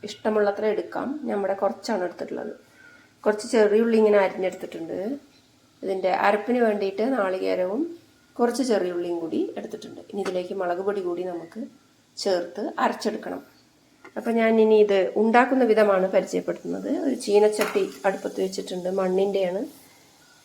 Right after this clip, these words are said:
വെളിച്ചെണ്ണ ഒഴിച്ച് കൊടുത്തിട്ടുണ്ട് ഒരു നാല് ടീസ്പൂൺ അളവിൽ. അതിലേക്ക് ഞാൻ ഈ ഉള്ളി ഇട്ട് കൊടുക്കുകയാണ്. ഇത് നല്ലപോലെ ഒന്ന് മൊരിഞ്ഞ് വരട്ടെ. ഉള്ളി മൊരിഞ്ഞ് വന്നിട്ടുണ്ട്, തീ ഒന്ന്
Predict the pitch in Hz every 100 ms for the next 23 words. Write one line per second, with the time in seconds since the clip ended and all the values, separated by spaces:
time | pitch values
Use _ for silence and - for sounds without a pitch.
0 | 226 - 214 214 254 240 226 214 220 208
1 | 214 202 202 208 220 190 190 208 220 214
2 | 190 - 208 269 196 190 - - - _
3 | _ _ _ _ - 185 185 202 190 190
4 | 196 180 185 208 302 - 202 180 - 190
5 | - - - - - - - - - -
6 | - 190 196 196 185 180 185 185 180 180
7 | 190 277 285 277 262 214 196 196 190 190
8 | - - - - - 294 285 311 294 262
9 | 269 262 247 247 247 240 240 247